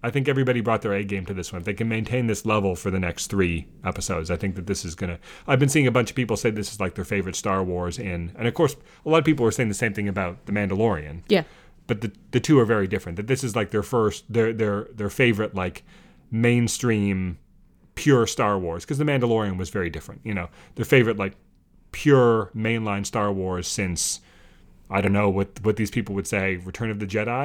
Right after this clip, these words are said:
Speaker 1: I
Speaker 2: Yeah.
Speaker 1: mean, I feel like people were really hot on The Force Awakens when it came out. There's, like, Star Wars is back, right? And then
Speaker 2: Mm-hmm.
Speaker 1: The Last Jedi and The Rise of Skywalker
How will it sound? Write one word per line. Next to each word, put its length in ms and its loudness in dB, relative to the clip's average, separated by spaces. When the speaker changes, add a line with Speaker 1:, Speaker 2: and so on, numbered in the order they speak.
Speaker 1:
I 40 -4
Speaker 2:
Yeah. 160 2
Speaker 1:
mean, 80 -4
I 40 -4
feel 220 0
like 140 0
people 220 -2
were 100 0
really 220 -2
hot 220 0
on 80 0
The 60 -4
Force 260 -4
Awakens 420 -4
when 100 -6
it 80 -10
came 180 -8
out. 180 -14
There's, 140 -8
like, 120 -6
Star 240 2
Wars 220 0
is 100 -8
back, 380 0
right? 200 -8
And 100 -4
then 140 6
Speaker 2:
Mm-hmm. 120 4
Speaker 1:
The 80 -6
Last 260 2
Jedi 300 2
and 80 -2
The 60 -2
Rise 200 -2
of 60 -10
Skywalker 680 -2